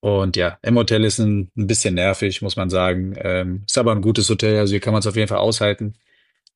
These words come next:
Die Family ist noch in Deutschland, ähm, kommen dann aber auch zum ersten achten nach, nach Wien, freuen sich auch mega auf die Stadt und, äh, ja, auf alles, was man hier in der Stadt machen kann einfach.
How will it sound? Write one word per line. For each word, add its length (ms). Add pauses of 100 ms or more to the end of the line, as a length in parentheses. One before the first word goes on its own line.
Die 60
Family 420
ist 120
noch 440
in 160
Deutschland, 720 (480)
ähm, 420
kommen 260
dann 140
aber 200
auch 420 (760)
zum 180
ersten 340
achten 300
nach, 260
nach 180
Wien, 360
freuen 320
sich 180
auch 140
mega 440
auf 200
die 100
Stadt 400
und, 420
äh, 340 (840)
ja, 140
auf 100
alles, 220
was 160
man 100
hier 140
in 80
der 80
Stadt 220
machen 260
kann 180
einfach. 440